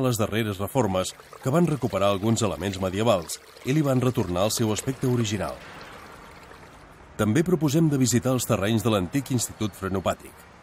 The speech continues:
institució de sanitat mental que va ser fundada l'any mil vuit-cents seixanta-tres pel metge Tomàs Dolça. El parc que ocupa l'antic recinte de la maternitat permet descobrir els pavellons modernistes que conté.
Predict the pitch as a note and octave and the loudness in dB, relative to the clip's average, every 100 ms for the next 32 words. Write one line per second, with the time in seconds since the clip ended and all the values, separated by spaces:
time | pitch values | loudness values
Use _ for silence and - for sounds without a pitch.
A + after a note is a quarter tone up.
0 | - - A#2+ A#2+ A2+ A2 D3 C#3+ B2+ A#2 | -20 -4 -2 0 0 0 -2 -2 -2 -2
1 | F2+ A2 A2+ G2 D#2 A2 F#2+ F2+ - - | -2 -2 0 -2 0 0 0 -4 -14 -8
2 | - C3+ D#3 F3 C3+ G2 G#2 G#2+ F#2 G#2+ | 0 0 2 0 0 0 2 2 0 2
3 | G#2+ B2 G2 E2 - A#2 - - A#2 F2+ | 2 2 0 -4 -2 -2 -2 -2 -2 -2
4 | A2+ B2 - - - B2+ A2 B2 G#2 A#2 | -4 -2 -6 -12 -4 -2 2 0 2 0
5 | A2 F#2+ G2 G#2 F#2+ D#2 - - _ - | 2 0 2 0 -4 -8 -10 -12 _ -20
6 | _ _ _ - _ _ _ _ _ _ | _ _ _ -20 _ _ _ _ _ _
7 | _ _ _ G2 G2 D#3 C#3+ C#3+ A#2+ E3 | _ _ _ 0 2 0 4 4 4 2
8 | C#3+ B2 G2+ B2 G#2+ G2+ - B2 A#2 G2+ | 2 2 2 0 -2 -2 0 2 2 0
9 | G2+ F#2+ G2+ G#2 F#2 A2 F#2 D#2 - _ | 0 0 0 -2 -2 -2 -4 -6 -20 _
10 | - - A#2 C3 E3 F3 - C3+ C3+ C3 | -20 -2 0 0 0 -4 -2 -2 0 -2
11 | - B2 G#2+ G#2 A#2+ A2 A2+ G#2 F#2 A#2 | 0 0 0 0 0 2 2 2 0 -2
12 | - G#2 - G#2+ G2 - E3+ | -2 -6 -4 -4 -4 -6 -8